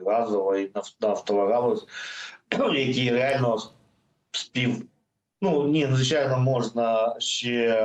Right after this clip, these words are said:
е, сільськогосподарчу галузь, але мені здається, що, зважаючи, що навряд чи, е, це купують все ж таки інші країни, іншого ряду, так, так, це другий, третій світ. Тут навряд чи вийде, бо для них це проблема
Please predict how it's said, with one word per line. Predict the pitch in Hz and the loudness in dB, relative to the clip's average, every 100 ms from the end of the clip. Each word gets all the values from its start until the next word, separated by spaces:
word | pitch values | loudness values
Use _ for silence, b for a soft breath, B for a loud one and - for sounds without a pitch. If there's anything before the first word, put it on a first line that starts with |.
| 107 110 107 110 107 107 | 2 2 0 -2 -6 -12
е, | |
сільськогосподарчу | - 123 - 131 - 123 170 247 247 175 | -10 -6 -4 -6 -4 0 0 0 -2 0
галузь, | 139 123 113 | 0 0 0
але | 123 143 | 0 0
мені | 117 123 123 | 0 0 0
здається, | 120 110 | 0 -2
що, | - 120 - B B B B | -4 -8 -12 B B B B
зважаючи, | 117 120 131 120 120 | -2 0 2 0 0
що | 117 120 | 0 0
навряд | 127 120 113 107 | 2 2 0 0
чи, | 110 | 0
е, | 107 110 131 117 110 110 107 104 - _ _ _ | 2 0 0 2 2 4 2 -2 -8 _ _ _
це | - 123 | -6 -4
купують | 131 123 131 120 | -4 -2 0 0
все | - 113 | 0 -4
ж | |
таки | - 117 | -2 -2
інші | 123 127 113 | 0 0 -2
країни, | 127 135 180 165 117 110 | 0 0 0 0 0 -2
іншого | 113 - 107 110 107 107 113 | -4 -2 0 2 2 2 2
ряду, | 117 143 - 120 | 2 2 0 -2
так, | 107 - _ _ _ - - | -6 -10 _ _ _ -10 -4
так, | 135 139 139 B B - | -2 -2 -4 B B -8
це | 113 | -4
другий, | 110 120 98 101 | 0 2 2 0
третій | 110 110 113 | 0 0 0
світ. | 107 135 170 180 - _ B B B B _ - | -2 0 0 -2 -4 _ B B B B _ -4
Тут | 113 117 - _ | -2 -2 -6 _
навряд | 123 123 120 76 - | 0 2 0 -2 -4
чи | - 120 | -4 0
вийде, | 185 139 | 0 0
бо | 107 | 0
для | 110 | 0
них | 117 | 0
це | - | -2
проблема | 104 117 110 113 113 107 107 | -4 -2 0 0 0 0 -2